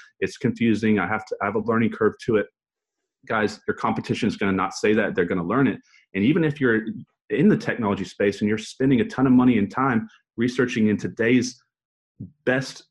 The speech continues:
technology, three to five years from now, that te-, technology is gonna be outdated. So you have to stay constantly on the front edge pulse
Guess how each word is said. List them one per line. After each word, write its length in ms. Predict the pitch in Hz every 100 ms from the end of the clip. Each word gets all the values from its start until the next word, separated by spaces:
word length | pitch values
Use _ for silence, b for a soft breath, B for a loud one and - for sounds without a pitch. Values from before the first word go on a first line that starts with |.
| _
technology, 760 | 135 113 117 113 - 98 85 _ -
three 120 | 139
to 60 |
five 240 | 135 120 107
years 180 | 107 107
from 120 | 101
now, 120 | 90
that 140 | 90
te-, 120 | - - - -
technology 400 | - 98 95 90
is 100 | -
gonna 160 | 98
be 120 | 87
outdated. 440 | 85 - 98 87 85 _ -
So 200 | - 120
you 60 |
have 320 | - 127 131
to 80 | -
stay 240 | - 120 107
constantly 680 | - 131 131 - - 120
on 80 | 107
the 120 | 101 -
front 160 | 107
edge 100 | 92 -
pulse 420 | - 123 -